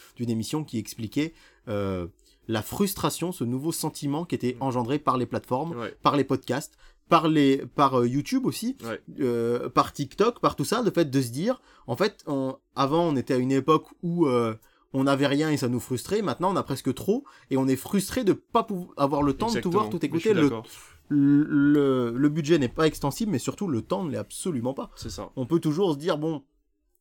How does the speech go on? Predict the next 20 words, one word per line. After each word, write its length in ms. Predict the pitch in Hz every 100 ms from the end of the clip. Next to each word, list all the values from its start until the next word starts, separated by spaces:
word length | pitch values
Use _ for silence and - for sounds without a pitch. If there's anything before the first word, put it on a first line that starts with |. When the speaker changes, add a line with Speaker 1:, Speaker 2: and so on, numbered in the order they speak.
| _ -
Speaker 1:
on 100 | 139
essaye 240 | 131 143
de 100 | 135
serrer 280 | 127 151 139
la 100 | 135
ceinture, 340 | 123 131 160 135
on 60 |
prend 180 | - 123
H 100 | 110
B 100 | 123
O 100 | 123
Max, 460 | 135 135 - - - _
et 200 | - 135 -
on 120 | 131
prend 300 | - 165 - _ 151
H 200 | 131 120
B 120 | 143
O 60 |
Max 300 | 143 147 -
à, 200 | 110 104